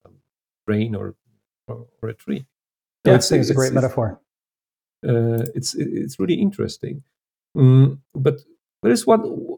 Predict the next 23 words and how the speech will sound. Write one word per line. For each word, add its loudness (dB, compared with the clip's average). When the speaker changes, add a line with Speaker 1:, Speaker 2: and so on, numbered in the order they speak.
Speaker 1:
about 0
continuous 0
improvement. 0
Uh, 2
Speaker 2:
Mm-hmm. 0
Speaker 1:
we 0
n-, -2
sometimes 2
it's -8
misused, 0
and -4
people 0
who, 0
uh, 4
say 6
that 2
try 2
to -4
implement 0
it, -4
uh, 4
they 2
just -2